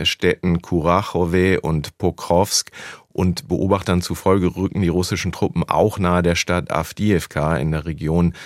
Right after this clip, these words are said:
Saporischschja, über die wir ja schon oft berichtet hatten, weiter vor. Weshalb auch Präsident Zelensky abermals zur Eile mahnte, was die versprochenen Waffenlieferungen des Westens angeht.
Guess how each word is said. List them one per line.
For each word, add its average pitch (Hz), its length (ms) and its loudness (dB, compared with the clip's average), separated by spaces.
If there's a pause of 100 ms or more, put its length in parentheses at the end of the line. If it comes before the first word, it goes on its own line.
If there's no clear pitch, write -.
(160)
Saporischschja, 76 760 -2
über 78 200 0
die 78 160 -2
wir 85 100 2
ja 76 80 2
schon 73 220 -2
oft - 220 -8
berichtet 76 440 -8
hatten, 78 280 -4
weiter 76 340 -2
vor. 82 400 0 (580)
Weshalb 92 360 0
auch - 120 0
Präsident 90 420 0
Zelensky 90 640 0
abermals 78 560 0
zur - 220 0
Eile 82 260 0
mahnte, 80 500 0
was 80 140 -2
die - 120 -10
versprochenen 78 640 -4
Waffenlieferungen 73 800 -4
des 71 220 -6
Westens 67 460 -6
angeht. 71 480 -4